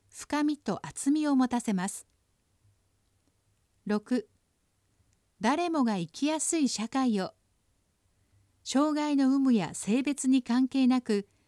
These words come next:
誰もが尊重される社会を実現します。将来に不安のない社会保障制度を充実させます。七、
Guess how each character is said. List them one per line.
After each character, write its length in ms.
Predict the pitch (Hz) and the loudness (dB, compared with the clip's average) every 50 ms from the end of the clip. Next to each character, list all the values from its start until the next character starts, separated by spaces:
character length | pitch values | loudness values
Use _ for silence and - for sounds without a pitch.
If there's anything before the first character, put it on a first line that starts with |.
| _ _ _ - | _ _ _ -6
誰 280 | 170 208 277 330 339 330 | -2 -2 0 0 0 0
も 120 | 330 277 | 0 0
が 140 | 233 190 190 | 0 0 -2
尊 260 | - - 220 254 262 | -2 0 0 0 0
重 220 | - - 277 269 | 0 -2 -2 -2
さ 180 | 262 - 262 262 | -2 -2 -2 0
れ 120 | 254 254 | 0 0
る 120 | 233 247 240 | 0 0 0
社 180 | - 254 254 | 0 -2 -4
会 280 | 247 - 285 277 254 240 | -2 -2 -2 0 0 0
を 60 | 208 | 0
実 300 | 180 180 180 - - 180 | -2 -4 -6 -8 -6 -4
現 220 | 190 190 196 196 - | -4 -2 -2 -4 -4
し 100 | - 180 | -6 -6
ま 140 | 170 185 | -6 -6
す。 180 | - - - - _ _ _ _ _ _ _ _ _ _ _ _ _ _ _ _ _ _ _ _ _ _ _ _ _ _ _ _ _ _ _ _ _ _ | -8 -10 -12 -16 _ _ _ _ _ _ _ _ _ _ _ _ _ _ _ _ _ _ _ _ _ _ _ _ _ _ _ _ _ _ _ _ _ _
将 300 | - - 302 330 339 330 | -8 -4 -2 0 0 0
来 200 | 320 302 294 269 | 0 0 0 0
に 120 | 214 190 | 0 0
不 200 | - - 180 180 | -2 -4 -6 -4
安 180 | 214 254 262 254 | -2 0 0 0
の 120 | 254 254 | 0 0
な 180 | 240 240 233 226 | 0 0 0 -2
い 140 | 202 175 - - | -4 -6 -8 -12
社 180 | - - 180 - | -10 -8 -6 -4
会 240 | - 269 302 311 | -2 -2 -2 -2
保 120 | 277 311 302 | -2 -4 -4
障 260 | - - 311 302 302 | -4 -4 -4 -4 -4
制 240 | - - 330 330 311 | -4 -4 -4 -4 -2
度 140 | - 247 208 | -2 -2 -2
を 100 | 175 156 | -2 -2
充 200 | 165 185 202 208 | -2 -2 -2 0
実 240 | 208 214 214 - | -2 -2 -4 -6
さ 120 | - - 202 | -8 -10 -8
せ 140 | - 208 185 | -6 -4 -4
ま 140 | 170 180 | -4 -4
す。 200 | 185 - - - _ _ _ _ _ _ _ _ _ _ _ _ _ _ _ _ _ _ _ _ _ _ _ _ _ _ _ _ _ _ _ _ _ _ - | -6 -8 -10 -14 _ _ _ _ _ _ _ _ _ _ _ _ _ _ _ _ _ _ _ _ _ _ _ _ _ _ _ _ _ _ _ _ _ _ -4
七、 300 | 233 247 233 220 190 | 0 0 2 0 0